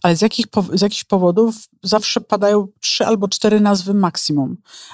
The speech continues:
a pozostałych się jakoś nie wymienia. Podobnie jest wszędzie indziej. Gdy, mm, pomyślimy o dowolnej innej marce, to też niektóre przychodzą natychmiast, e, nam na myśl, a inne zupełnie nie.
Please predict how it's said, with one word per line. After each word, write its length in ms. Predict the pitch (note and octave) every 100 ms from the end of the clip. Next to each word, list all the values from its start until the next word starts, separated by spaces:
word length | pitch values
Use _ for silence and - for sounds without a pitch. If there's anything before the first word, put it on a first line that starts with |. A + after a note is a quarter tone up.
| _
a 80 | F#3
pozostałych 580 | - G3 G3 G#3+ A3+ A3
się 140 | -
jakoś 360 | G#3+ A3 A3 -
nie 140 | A3
wymienia. 520 | G#3 G3 E3 C#3+ C#3 - - - - _
Podobnie 340 | F3+ F#3+ G#3+
jest 300 | G#3 - -
wszędzie 440 | - - G3+ G3+
indziej. 360 | G3 D#3 C#3+ D3
Gdy, 160 | D#3 F3+
mm, 500 | F3+ F3+ D3 D#3+ E3
pomyślimy 480 | F3+ F3+ - G#3+ G#3
o 100 | G3
dowolnej 480 | F3+ F3 F#3 F3 G#3
innej 240 | A#3+ G#3+
marce, 460 | E3+ D#3 - G#3 A3+ - -
to 100 | -
też 200 | - G#3+
niektóre 320 | G3+ G3 - G#3
przychodzą 300 | - G3+ F#3+
natychmiast, 1000 | G3 A3 - A#3+ - D3+ D#3+ F#3 - - _ - - - _
e, 40 | F3+
nam 560 | E3+ F3 F3 E3 E3
na 120 | E3 D3+
myśl, 340 | G#3+ B3+ - -
a 100 | G#3
inne 400 | F#3+ G#3 G#3 G#3+
zupełnie 420 | G3+ G3 G#3 G#3
nie. 300 | G3+ D3+ C#3